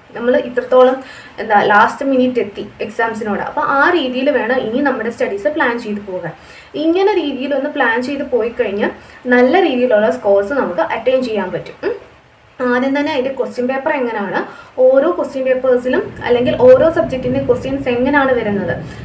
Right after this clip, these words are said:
സെക്ഷൻ എ, സെക്ഷൻ ബി തിരിച്ചാണോ, അല്ലെങ്കിൽ എത്രത്തോളം ക്വസ്റ്റ്യൻസ് വരുന്നുണ്ട്, ഏ, ആ,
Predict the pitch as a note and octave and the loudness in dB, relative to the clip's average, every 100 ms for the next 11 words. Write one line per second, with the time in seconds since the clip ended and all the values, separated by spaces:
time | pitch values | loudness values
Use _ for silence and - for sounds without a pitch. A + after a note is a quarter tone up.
0 | - A3 B3+ C4+ C4 A#3+ G#3+ G#3 A3+ A#3 | -4 -2 -2 -2 -2 -2 -4 -8 -8 -8
1 | A#3 A#3 G#3 G#3 G#3 G3+ A3 A3 A3 A3+ | -6 -6 -6 -4 -4 -4 -4 -4 -4 -2
2 | C#4+ D#4+ - - A3+ A#3 B3 C4 C4 A#3+ | -2 -4 -10 -8 -4 0 0 0 -2 -2
3 | A3+ C#4+ C4 A#3+ A#3+ A3+ G#3+ - - - | -6 0 2 2 0 0 0 -2 -10 -16
4 | - C#4 G4+ - - - A4+ A3+ | -10 -6 -4 -6 -6 0 0 0